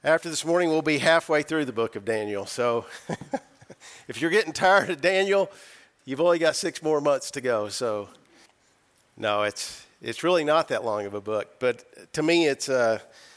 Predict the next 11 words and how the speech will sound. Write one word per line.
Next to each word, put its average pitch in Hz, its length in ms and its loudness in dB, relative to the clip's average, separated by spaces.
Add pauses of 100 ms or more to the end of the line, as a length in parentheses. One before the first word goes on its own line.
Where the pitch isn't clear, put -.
(200)
it's 135 200 -2
a 127 60 -4
fascinating 135 720 0
book. 127 380 0 (100)
And 151 360 0 (120)
the 151 140 -4
one 202 200 2
thing 185 260 2
that 143 220 0 (560)
we'll 143 280 -4
be 143 340 -2